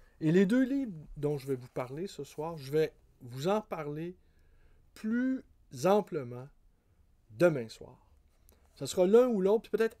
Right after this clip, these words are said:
après-demain soir, je vais avancer plus à, plus en avant dans ma réflexion. Concernant le premier,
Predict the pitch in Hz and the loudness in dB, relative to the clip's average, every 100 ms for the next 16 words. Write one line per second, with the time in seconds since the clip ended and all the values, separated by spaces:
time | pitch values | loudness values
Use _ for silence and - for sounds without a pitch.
0 | - 240 240 - 175 156 139 - 147 160 | -4 -2 -2 -2 -4 -4 -6 -4 -4 -2
1 | 180 139 131 120 123 127 117 - 156 170 | -4 -6 -4 -4 -4 -6 -8 -8 -10 -10
2 | _ _ _ _ _ - 165 160 151 123 | _ _ _ _ _ -16 -10 -8 -6 -8
3 | _ _ _ 147 143 131 117 113 135 143 | _ _ _ -14 -10 -8 -8 -8 -8 -8
4 | 113 113 113 - 180 - 135 - - 131 | -10 -10 -10 -8 -8 -8 -14 -14 -18 -20
5 | - - - - - - - - 160 160 | -20 -20 -20 -20 -20 -20 -12 0 2 4
6 | 202 196 247 285 - 165 202 220 - 165 | 0 0 -2 -6 -8 4 4 4 -2 -6
7 | 151 175 247 | -4 -6 -8